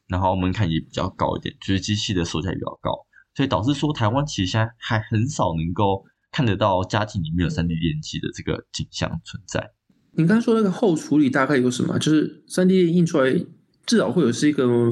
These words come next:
Speaker 2: 模型出来的嘛，它有经过很多很复杂的后处理嘛？
Speaker 1: 呃，我，我举一个例子哦，假如说我今天印一个拱门，我拱门中间是不是有一个悬空？
Speaker 2: 嗯。
Speaker 1: 那我悬空的话，我的料挤过去以后，它会往下掉，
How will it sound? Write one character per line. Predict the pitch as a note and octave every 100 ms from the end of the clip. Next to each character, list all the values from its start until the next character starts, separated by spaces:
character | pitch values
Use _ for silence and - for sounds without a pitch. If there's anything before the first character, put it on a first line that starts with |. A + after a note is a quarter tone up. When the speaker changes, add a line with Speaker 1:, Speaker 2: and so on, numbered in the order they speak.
| D#3 -
Speaker 2:
模 | - C#3 B2 D#3+
型 | - A2+
出 | A2+ B2+
来 | -
的 |
嘛， | - -
它 | E3+
有 | D#3 B2+
经 | B2 C#3+
过 | C#3+
很 | A#2
多 | A2+
很 | B2+ G#2
复 | - B2+
杂 | G#2
的 | G2+
后 | B2 A2
处 | - -
理 | -
嘛？ | - - - - _ _ _ _
Speaker 1:
呃， | B2+ A2 G#2+
我， | G#2+ G#2
我 | -
举 | F3+ C3+
一 |
个 | B2
例 | D3
子 | -
哦， | - -
假 | -
如 | G2
说 | - B2+
我 |
今 | A2
天 | A2+
印 | A2 A#2
一 | A2
个 | F#2 C2 E2 _
拱 | - E2+
门， | E2+ C2 - _
我 | C#3+ F3+
拱 | D3+
门 | G2+ F2+
中 | A#2+
间 | B2+
是 | A#2+ A2+
不 |
是 | G#2+ G#2+
有 |
一 |
个 | F2
悬 | E2+ D2+ D#2+
空？ | - E2+ - _ _ _ _
Speaker 2:
嗯。 | F3 C3+ A2+ A#2+ E3
Speaker 1:
那 | G3 G#3 - -
我 | A#2
悬 | G#2+ A2+
空 | G#3+
的 | F#3
话， | C#3 D3
我 | F#2 E2+
的 | F2+
料 | A#2+ C3 G2
挤 | - E2
过 | - G#2
去 | -
以 | G2
后， | F#2
它 | A2+ A2
会 |
往 | D2+
下 | - G2 -
掉， | - -